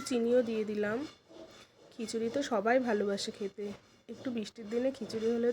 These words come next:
তো বেশ ভালোই জমে যায়। কারা কারা খিচুড়ি খেতে পছন্দ করো কমেন্টে জানিও। ব্যাস, এইদিকে দেখো আমি মশলাটা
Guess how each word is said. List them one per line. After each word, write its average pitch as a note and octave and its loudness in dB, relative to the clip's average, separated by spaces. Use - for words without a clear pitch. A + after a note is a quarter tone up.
তো C#4+ 4
বেশ A#3+ 6
ভালোই G#3+ 2
জমে F#3+ 2
যায়। G3 -2
কারা G#3+ 2
কারা A#3+ 4
খিচুড়ি A3+ -4
খেতে A#3 2
পছন্দ G#3+ 2
করো A3+ 2
কমেন্টে G#3+ 0
জানিও। G#3+ 2
ব্যাস, A3 -4
এইদিকে A3 0
দেখো A3 -4
আমি A3+ -2
মশলাটা A3+ -2